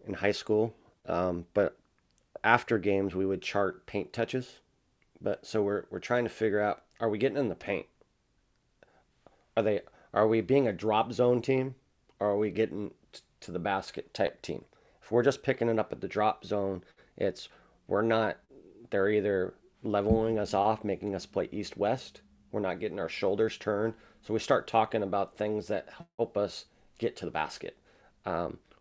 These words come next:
we may talk about, "Hey, we need to use these actions more." If we've been doing a lot of just nail cuts, loop shortcuts,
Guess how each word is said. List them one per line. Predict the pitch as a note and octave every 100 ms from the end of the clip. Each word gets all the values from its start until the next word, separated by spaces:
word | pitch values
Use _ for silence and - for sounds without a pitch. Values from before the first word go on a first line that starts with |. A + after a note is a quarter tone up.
| -
we |
may | G2+ G2
talk | - G#2 F#2
about, | F#2+ E2+ G2 E2+
"Hey, | A2+ G#2+
we | F#2+
need | G2+ G2+
to | G2
use | F2+ G2 F#2 D2 - _ _
these | G#2+ A2
actions | A2 A2 - A#2+ G#2+ -
more." | G#2+ A2 A#2 - - -
If | -
we've | G#2+
been | F#2+ G2+
doing | F#2 G#2+ G2
a |
lot | G2 G#2
of | G2
just | F#2 - -
nail | F2+ F2+ A2
cuts, | - A#2 A2 -
loop | - A2 B2
shortcuts, | - A#2 A2+ - B2 B2 -